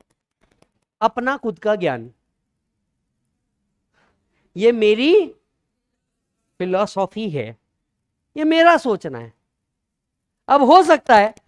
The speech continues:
जो मैं सोच रहा हूं वो आप ना सोच रहे हो, या आप जो सोच रहे हो वो मैं ना सोच रहा हूं।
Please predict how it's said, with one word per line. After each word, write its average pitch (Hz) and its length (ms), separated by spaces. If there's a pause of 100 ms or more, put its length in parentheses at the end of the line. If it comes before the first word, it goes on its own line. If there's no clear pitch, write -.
(140)
जो 277 120
मैं 302 220
सोच 311 260
रहा 254 160
हूं 196 120 (1200)
वो 196 100
आप 202 280
ना 233 160
सोच 233 260
रहे 220 120
हो, 214 120 (240)
या 233 160
आप 285 240
जो 294 160
सोच 247 280
रहे 233 100
हो 233 100
वो 220 100
मैं 185 200
ना 202 140
सोच 196 260
रहा 185 80
हूं। 185 100